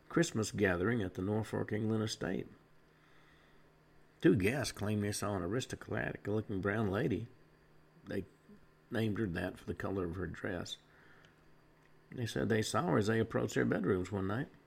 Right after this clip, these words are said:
Next evening, one of them glimpsed the female phantom once more, but this time he noticed gaping black holes where her eyes ought to have been.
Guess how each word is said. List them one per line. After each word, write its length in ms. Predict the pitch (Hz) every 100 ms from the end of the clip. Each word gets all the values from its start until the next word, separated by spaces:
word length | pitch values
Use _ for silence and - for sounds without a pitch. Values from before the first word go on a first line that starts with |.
| - - - - - - - - - - -
Next 260 | 143 -
evening, 280 | 131 143 143
one 140 | 113
of 60 | 123
them 180 | 120 117
glimpsed 360 | 110 123 -
the 180 | 110 101
female 380 | - 127 120 117
phantom 480 | 107 120 113 127 120
once 200 | 110 107
more, 300 | 120 156 120
but 160 | 113
this 160 | 117 113
time 260 | - 117 113
he 80 |
noticed 440 | 104 104 107 101 95
gaping 420 | 95 117 110 104
black 340 | 80 107 104
holes 400 | - 113 131 110
where 140 | 104 107
her 80 | 92
eyes 300 | 113 151 101
ought 100 | 92
to 140 | 87
have 120 | 87
been. 220 | 90 135